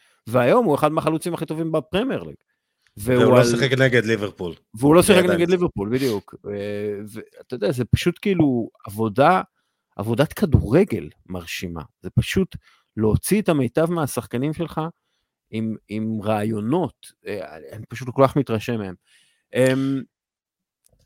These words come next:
Speaker 2: אה,
Speaker 1: בוא, בוא
Speaker 2: דבר
Speaker 1: נעבור.
Speaker 2: אחרון שאפשר
Speaker 1: כן.
Speaker 2: רק להגיד על, אה, ז'ואאו פיליקס, כי,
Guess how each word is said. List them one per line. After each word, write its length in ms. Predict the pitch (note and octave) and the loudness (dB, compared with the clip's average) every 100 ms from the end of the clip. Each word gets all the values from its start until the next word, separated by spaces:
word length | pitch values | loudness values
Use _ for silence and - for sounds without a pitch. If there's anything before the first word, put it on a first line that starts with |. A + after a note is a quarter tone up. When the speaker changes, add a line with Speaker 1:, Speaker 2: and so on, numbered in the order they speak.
| - | -2
Speaker 2:
אה, 60 | B2 | 4
Speaker 1:
בוא, 100 | C#3 | 6
בוא 80 | |
Speaker 2:
דבר 220 | C3 A2+ D3 | 6 8 8
Speaker 1:
נעבור. 180 | D#3 | 8
Speaker 2:
אחרון 400 | C3+ A#2+ C#3 F3 | 6 6 6 4
שאפשר 560 | - D#3 C3+ - C#3+ C#3 | 4 2 2 2 4 4
Speaker 1:
כן. 40 | |
Speaker 2:
רק 260 | C#3 C#3 C#3 | 4 -2 0
להגיד 400 | C3+ A2+ C#3 C#3 | -2 0 0 4
על, 140 | B2+ | 4
אה, 160 | A#2 A2 | 4 2
ז'ואאו 320 | G#2+ A2+ A#2 | 2 2 2
פיליקס, 680 | - C3 C#3 D#3+ - - - | 0 -2 -2 -4 -8 -16 -16
כי, 800 | - A2 G#2 G#2 G2+ G2+ G2+ | -10 -8 -6 -6 -6 -6 -8